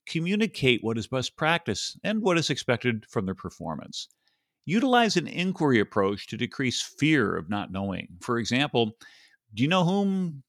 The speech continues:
I should speak to about such and such?" Or, "Do you know how we do such and such here?" And an answer of no allows you to inform them of the missing knowledge in a conversational rather than a directional manner.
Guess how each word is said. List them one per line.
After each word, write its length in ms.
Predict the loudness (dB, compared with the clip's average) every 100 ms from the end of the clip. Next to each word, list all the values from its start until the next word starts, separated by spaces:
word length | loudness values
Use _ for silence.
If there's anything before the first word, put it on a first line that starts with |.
| -12
I 80 | -12
should 200 | -10 -4
speak 240 | -2 -2
to 160 | -2 0
about 240 | 0 -2
such 200 | -2 -2
and 140 | -4
such?" 320 | -4 -4 -4 -6
Or, 340 | -4 -4 -6 -10 -18 -6
"Do 100 | 0
you 80 |
know 180 | 2 4
how 240 | 4 4 4
we 140 | 2
do 240 | 2 0
such 260 | 0 -4 -4
and 100 | -6
such 260 | -6 -6 -4
here?" 260 | -4 -4 -8 _ _ _ 0
And 120 | 2
an 100 | 4
answer 220 | 4 2
of 100 | 2
no 320 | 2 4 6
allows 320 | 6 6 6
you 60 | 2
to 100 | 0
inform 520 | 0 -2 0 4 4
them 180 | 4 4
of 80 | 2
the 80 | 2
missing 340 | 0 0 0
knowledge 380 | 0 0 0 -2
in 80 | -6
a 60 |
conversational 1000 | -6 -8 -6 -4 -4 0 0 0 -6 -6
rather 260 | -2 -2 0
than 140 | -2
a 140 | -2 -4
directional 680 | -4 -2 -2 -2 -6 -8
manner. 360 | -10 -12 -14 -18